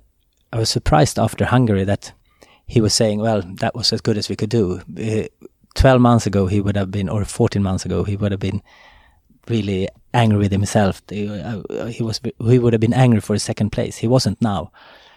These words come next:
So there is the maturity and everything and the talent. So he's got it all together. And maybe at, maybe at twenty-two, which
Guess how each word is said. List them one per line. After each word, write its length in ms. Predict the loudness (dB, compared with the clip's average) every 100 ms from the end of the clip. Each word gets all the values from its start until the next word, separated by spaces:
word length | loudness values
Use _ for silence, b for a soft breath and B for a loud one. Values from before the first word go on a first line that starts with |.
| B
So 280 | B 0 0 -4 _ _ -4
there 160 | 2 2
is 200 | 2 -4 _
the 80 | 0
maturity 560 | 2 2 2 2 0 -2
and 120 | 0
everything 340 | -2 -2 -2
and 100 | -2
the 60 | -2
talent. 400 | -2 -2 -4 -8
So 260 | -10 -6 -4
he's 220 | -4 -2
got 160 | 0
it 100 | 0
all 120 | 0 -2
together. 380 | -2 -2 0
And 160 | -2 2
maybe 240 | 2 4
at, 220 | 4 2 -12 b b b b b b b
maybe 260 | 0 2 2
at 160 | -2
twenty-two, 760 | 0 -2 -2 -2 2 4 2 -4 _ _
which 240 | -6 -4